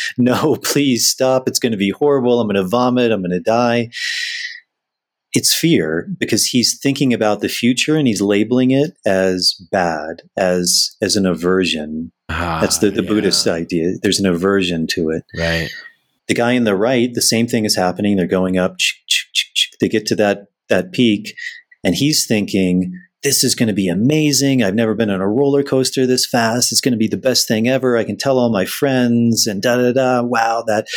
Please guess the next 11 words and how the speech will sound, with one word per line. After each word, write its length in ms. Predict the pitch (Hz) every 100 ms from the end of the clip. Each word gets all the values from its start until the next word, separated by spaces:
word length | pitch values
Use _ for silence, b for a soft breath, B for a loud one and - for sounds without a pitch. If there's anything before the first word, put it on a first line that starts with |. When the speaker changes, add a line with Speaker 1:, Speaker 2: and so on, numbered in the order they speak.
| B -
Speaker 1:
the 80 |
force 520 | 123 - 160 139 131 -
going 300 | 139 123 113
down, 280 | 127 127 117
it's 120 | 110
gonna 160 | 120
be, 240 | 104 98 - -
it's 300 | - - -
gonna 140 | 123
be 120 | 107
amazing." 640 | 101 117 131 117 123 120 120